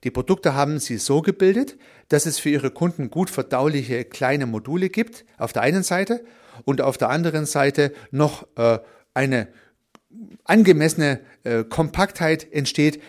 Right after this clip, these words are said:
dass das Ganze nicht zu sehr auseinanderfällt und Ihr Portfolio noch greifbar bleibt.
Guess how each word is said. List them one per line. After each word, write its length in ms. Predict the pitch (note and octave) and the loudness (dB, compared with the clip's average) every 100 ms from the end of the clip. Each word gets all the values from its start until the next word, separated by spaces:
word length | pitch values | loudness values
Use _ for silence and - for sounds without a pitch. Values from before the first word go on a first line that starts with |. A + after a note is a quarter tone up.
| - - | -20 -4
dass 160 | C3+ | -2
das 160 | C#3 - | 0 -2
Ganze 260 | B2+ C3 B2+ | -2 -2 -4
nicht 220 | A#2+ - | -6 -6
zu 160 | C#3 | -6
sehr 240 | C3+ C#3 A#2+ | -2 -2 -2
auseinanderfällt 800 | B2 A#2 C3 C#3 - A#2+ B2 A#2+ - - | -2 -4 -2 -4 -2 0 0 -2 -12 -8
und 140 | B2 | -2
Ihr 80 | B2+ | -2
Portfolio 440 | - A#2 - C3 | -2 -4 -2 -2
noch 160 | A#2 A2 | -2 -4
greifbar 520 | A2 A2 A2+ G#2+ A2+ | -4 -4 -4 -8 -8
bleibt. 420 | G2 G2+ - - | -10 -12 -12 -16